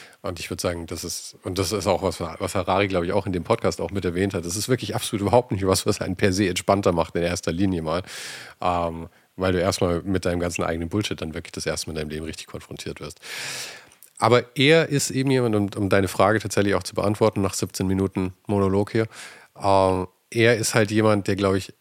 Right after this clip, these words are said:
wirklich sehr gut einfach ein nicht esoterisches Bild von Meditation geben kann und dem tatsächlichen Mehrwert, den das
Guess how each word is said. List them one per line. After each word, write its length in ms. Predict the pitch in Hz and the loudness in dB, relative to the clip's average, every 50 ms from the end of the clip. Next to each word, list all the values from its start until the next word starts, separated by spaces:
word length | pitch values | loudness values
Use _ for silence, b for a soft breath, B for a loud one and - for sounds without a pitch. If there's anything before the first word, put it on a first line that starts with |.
| _ | _
wirklich 420 | - - 104 104 - 107 101 - - - | -6 -4 -4 -4 -4 -6 -14 -12 -10 -10
sehr 640 | 98 92 90 98 98 95 95 95 95 95 87 90 - | -8 -6 -2 0 0 2 2 2 2 0 -2 -4 -8
gut 380 | - - 90 87 82 - - _ _ | -8 -6 -6 -6 -6 -8 -14 _ _
einfach 540 | - 95 92 87 85 - 92 85 82 - - _ _ _ _ - | -2 -2 -2 -2 -2 -2 -4 -4 -6 -8 -16 _ _ _ _ -10
ein 180 | 95 87 85 _ _ _ _ _ _ _ _ _ _ _ _ | -8 -8 -10 _ _ _ _ _ _ _ _ _ _ _ _
nicht 460 | - 113 98 104 131 151 147 - - | -8 -2 2 4 4 4 2 0 -4
esoterisches 760 | - 120 117 113 117 - - - 110 107 101 95 - 104 92 - | -4 -2 -2 -2 -2 -2 0 0 0 0 0 -2 -4 -4 -6 -4
Bild 380 | - 92 90 90 87 - - - _ _ _ _ _ _ _ _ _ _ | -4 -2 -2 -2 -4 -6 -10 -16 _ _ _ _ _ _ _ _ _ _
von 180 | - - 98 95 | -2 0 2 4
Meditation 640 | 98 95 95 92 - 92 85 - 101 101 107 98 | 4 2 2 0 -2 -4 -2 0 2 2 2 2
geben 240 | 101 98 90 92 90 | 2 0 0 0 -2
kann 300 | - - 90 87 85 - b b b b b b b b | -4 -4 -4 -4 -4 -6 b b b b b b b b
und 320 | - - 98 92 90 87 - _ _ _ _ _ _ _ - | -4 -2 0 0 0 -2 -6 _ _ _ _ _ _ _ -2
dem 260 | 98 90 87 82 - | 0 0 0 -2 -2
tatsächlichen 580 | - 95 87 - - 90 85 90 80 - 87 85 | -4 -4 -2 -2 -2 -2 -2 -4 -6 -6 -4 -2
Mehrwert, 540 | 85 85 87 85 82 82 80 76 - - - _ _ _ _ _ _ - - | 0 0 0 -2 -2 -4 -4 -6 -8 -10 -18 _ _ _ _ _ _ -8 -6
den 160 | 85 82 82 | -4 -4 -4
das 240 | 85 82 - - | -6 -6 -8 -10